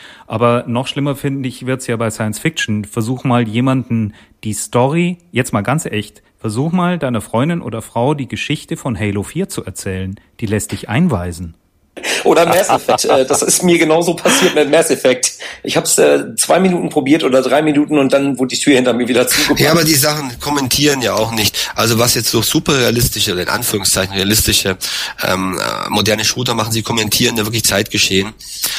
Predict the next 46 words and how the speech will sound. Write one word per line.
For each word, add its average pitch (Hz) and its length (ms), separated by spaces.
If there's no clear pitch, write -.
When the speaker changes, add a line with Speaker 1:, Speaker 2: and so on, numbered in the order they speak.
Speaker 3:
Black 113 280
Ops - 200
geht 113 140
ja 107 60
ein 104 40
bisschen 104 180
in - 20
die 98 60
Vergangenheit, 131 500
ist 110 80
schon 113 100
wieder 110 100
ein 107 40
bisschen 202 200
nostalgischer, 117 640
aber 107 200
die 113 120
anderen 113 280
sind, 113 160
machen - 180
ja 87 80
auch, - 220
ähm, - 360
in - 140
gewisser 139 180
Weise 131 80
geben 123 200
sie 120 100
auch 110 100
Kommentare 107 520
ab 95 140
zu 110 100
dem, 104 220
was 98 240
wirklich 139 460
tagtäglich 110 560
passiert, 110 500
ähm, 90 400
auf 101 180
der 101 120
Welt. 90 80
Und 117 140
das 139 100
ist - 120
dann - 100
schon - 320